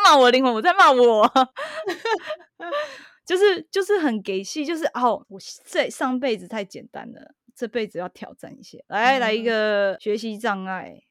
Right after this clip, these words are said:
Speaker 1: 呃，来一个脑的左右脑平衡问题，然后再来一个记忆障碍，然后再一个，哦，家庭不幸这样，哒，哒，哒，哒，哒，哒，哒，哒，哒，妈的，这要怎么活啊？
Speaker 2: 可是你有没有想过，你这一关过了，你到了下一个，
Speaker 1: 嗯。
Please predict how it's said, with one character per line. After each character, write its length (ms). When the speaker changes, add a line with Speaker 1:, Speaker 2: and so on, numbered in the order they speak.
Speaker 1:
呃， 360
来 160
一 80
个 640
脑 240
的 140
左 200
右 140
脑 160
平 220
衡 100
问 200
题， 280
然 100
后 160
再 240
来 100
一 60
个 280
记 300
忆 60
障 280
碍， 200
然 160
后 80
再 320
一 100
个， 140
哦， 180
家 300
庭 280
不 100
幸 360
这 100
样， 140
哒， 100
哒， 120
哒， 140
哒， 120
哒， 120
哒， 240
哒， 120
哒， 120
哒， 180
妈 220
的， 100
这 100
要 100
怎 100
么 100
活 320
啊？ 200
Speaker 2:
可 100
是 180
你 80
有 60
没 60
有 80
想 240
过， 300
你 140
这 200
一 40
关 240
过 300
了， 300
你 260
到 220
了 300
下 500
一 160
个， 520
Speaker 1:
嗯。 60